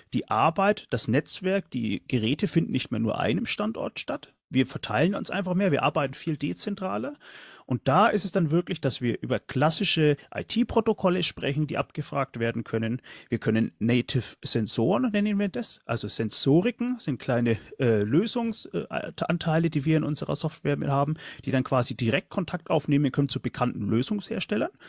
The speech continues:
wo dann eine Firma Dell oder eine Firma Cisco, A W S, Fortinet, diese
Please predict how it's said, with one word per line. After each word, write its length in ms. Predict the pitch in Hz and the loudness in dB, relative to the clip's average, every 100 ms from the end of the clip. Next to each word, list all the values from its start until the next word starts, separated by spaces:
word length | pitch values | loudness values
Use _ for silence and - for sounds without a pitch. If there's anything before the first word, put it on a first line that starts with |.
| - - - | -20 -18 -10
wo 140 | - 117 | 0 2
dann 260 | 107 95 | 4 2
eine 240 | - 67 - - | 0 -4 -6 -4
Firma 300 | - 107 90 | 2 2 2
Dell 340 | 185 202 190 | 6 8 8
oder 160 | 131 - | 6 2
eine 160 | 92 | 0
Firma 220 | 107 92 92 | -4 -6 -2
Cisco, 720 | 202 - - 175 165 165 - | 2 2 2 2 4 2 0
A 300 | 127 131 117 | 0 0 0
W 220 | 107 185 | 0 -4
S, 380 | - 220 - - | -2 -2 -4 -6
Fortinet, 680 | - 185 175 170 160 143 - | -4 0 2 2 2 0 -2
diese 200 | 151 139 | -6 -6